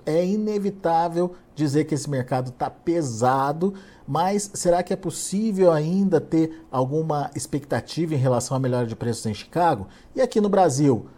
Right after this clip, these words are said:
o que esperar? O que que pode mudar no cenário de precificação da soja por aqui? Perguntas para quem entende. Vamos lá para os Estados Unidos, onde está o meu amigo Aaron Edward. Ah, o Aaron tá de olho nessa movimentação,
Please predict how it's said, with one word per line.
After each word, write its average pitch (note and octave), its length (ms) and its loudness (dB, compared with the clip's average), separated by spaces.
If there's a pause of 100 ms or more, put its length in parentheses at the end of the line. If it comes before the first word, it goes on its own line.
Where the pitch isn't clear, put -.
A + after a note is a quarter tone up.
(160)
o E3+ 80 -2
que A3 140 -6
esperar? F3+ 600 4
O C3 40 -2
que G3+ 120 -2
que - 120 -10
pode F#3 280 0
mudar F3 440 0
no F3 100 -4
cenário E3 680 0
de C#3 100 -6
precificação D#3 680 -2
da D#3 140 2
soja D#3 400 0
por D#3 160 0
aqui? D3+ 420 2 (420)
Perguntas D3 760 2
para - 360 0
quem A#3+ 280 0
entende. G#3 500 2
Vamos D#3+ 380 -2
lá F#3+ 240 0
para G#3 160 0
os G3 80 0
Estados G3 360 0
Unidos, F#3+ 440 0
onde F#3+ 200 2
está F#3 440 0
o G3+ 180 0
meu F3 160 2
amigo D#3 440 0
Aaron E3 400 2
Edward. E3+ 440 0 (360)
Ah, D3 600 0
o E3 180 2
Aaron D#3 220 2
tá G3 160 0
de F#3+ 180 -2
olho F3+ 420 2
nessa C3+ 300 0
movimentação, A#2+ 840 0